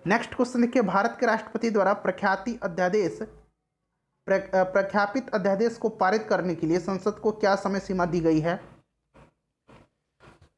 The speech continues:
तो सही आंसर इसका क्या हो जाएगा? सही आंसर हो जाएगा इसका छः महीने की, ठीक है, ऑप्शन नंबर सी राइट आंसर हो जाएगा, ध्यान रखेंगे छः महीने को। अनुच्छेद एक सौ तेईस के तहत जो है, अनुच्छेद एक सौ तेईस के तहत राष्ट्रपति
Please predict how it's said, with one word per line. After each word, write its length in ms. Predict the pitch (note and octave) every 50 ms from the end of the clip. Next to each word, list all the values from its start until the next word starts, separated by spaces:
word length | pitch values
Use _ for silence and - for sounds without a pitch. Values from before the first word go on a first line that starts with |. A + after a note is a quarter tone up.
| - - - -
तो 80 | F#3+ F#3+
सही 220 | - A3 G#3+ A#3
आंसर 260 | A#3+ A#3+ A#3 B3 A3
इसका 200 | A3+ - - G#3+
क्या 160 | G#3 - G#3+ G#3
हो 140 | G#3 G#3+
जाएगा? 280 | F#3 G#3+ G#3 F#3+ G#3 A#3+ C4+ - - -
सही 180 | - F#3+ G3 G#3+
आंसर 220 | G#3+ G#3 - G#3
हो 120 | F#3+ G3 G3
जाएगा 220 | F#3+ F#3+ G3 G3
इसका 340 | F#3+ F#3+ - - - C4+ D4 - - - _ _ _ _ -
छः 220 | - - A3 A3
महीने 320 | G3 F#3 D#3+ C3 B2+ B2 A#2
की, 120 | A#2+ C#3
ठीक 200 | - - A#3+ A#3
है, 60 | C4
ऑप्शन 220 | F#3 D#3+ - - G3
नंबर 160 | G3 F#3+ F#3+
सी 200 | F#3+ - A#3 A#3
राइट 260 | G#3 F3+ F3+ F3+ F#3+
आंसर 200 | F#3+ F#3 - F#3
हो 120 | D#3+ D#3+ E3
जाएगा, 320 | E3 D3 D3 D3+ F#3 A3+ - - - - _ _ _ _ _ _ -
ध्यान 220 | D#3+ F#3 F#3+ G3+ G#3
रखेंगे 320 | G3+ - A3 A3 A#3 C4
छः 280 | A#3+ - - - F#3 E3+
महीने 300 | E3 D3+ C3+ A2+ A2+ A2+
को। 220 | - - - G2 - - - - - - - -
अनुच्छेद 420 | G3+ G#3 F#3+ - - B3 A#3+ -
एक 240 | F#3+ A#3 A3+ A3+ -
सौ 120 | - A#3+
तेईस 400 | A3+ - - G3+ G#3+ A3+ A3+ -
के 120 | - - G#3+
तहत 320 | - G#3+ G3+ G#3+ G#3+ A3 G#3+
जो 60 | G#3
है, 120 | G#3+ A3
अनुच्छेद 400 | G#3 G3 F#3+ F3+ - - G#3+ F#3+
एक 100 | G3+ -
सौ 120 | - - F#3+
तेईस 280 | - - F3 G3 F3+
के 100 | - G3+
तहत 280 | G3 F#3+ G3+ G3+ - F#3
राष्ट्रपति 640 | E3 E3 E3+ - - - - G3+ - A#3 B3+ A#3+